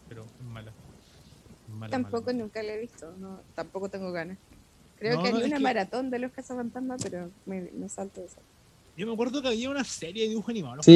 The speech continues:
Speaker 3: la
Speaker 1: cazafantasmas.
Speaker 3: serie de dibujo animado.
Speaker 2: Sí.
Speaker 1: Weón, era,
Speaker 3: Era buena.
Speaker 1: era, era buena, era buena. Y, em, ya, puta, entonces se disfrazarían de eso. ¿Y por qué de, y por qué de eso, subjetivamente? Y al Diego porque le gustaba, pero tú sabes que, weón,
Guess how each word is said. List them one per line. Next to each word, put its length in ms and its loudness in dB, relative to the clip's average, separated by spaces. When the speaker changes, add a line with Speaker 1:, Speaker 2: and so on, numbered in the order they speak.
Speaker 3:
la 100 12
Speaker 1:
cazafantasmas. 80 10
Speaker 3:
serie 180 12
de 60 12
dibujo 320 12
animado. 360 6
Speaker 2:
Sí. 80 -18
Speaker 1:
Weón, 180 -8
era, 140 -8
Speaker 3:
Era 120 6
buena. 260 8
Speaker 1:
era, 260 -12
era 180 -8
buena, 260 -8
era 160 -10
buena. 220 -14
Y, 580 -2
em, 760 -8
ya, 160 -12
puta, 280 -8
entonces 580 -6
se 180 -14
disfrazarían 680 -8
de 80 -10
eso. 160 -16
¿Y 20 -12
por 160 -10
qué 160 -6
de, 480 -8
y 80 -8
por 160 -4
qué 160 -4
de 120 0
eso, 200 -8
subjetivamente? 640 -12
Y 60 -2
al 100 0
Diego 180 -4
porque 220 -8
le 60 -6
gustaba, 420 -8
pero 120 -10
tú 260 -12
sabes 280 -12
que, 60 -14
weón, 320 -14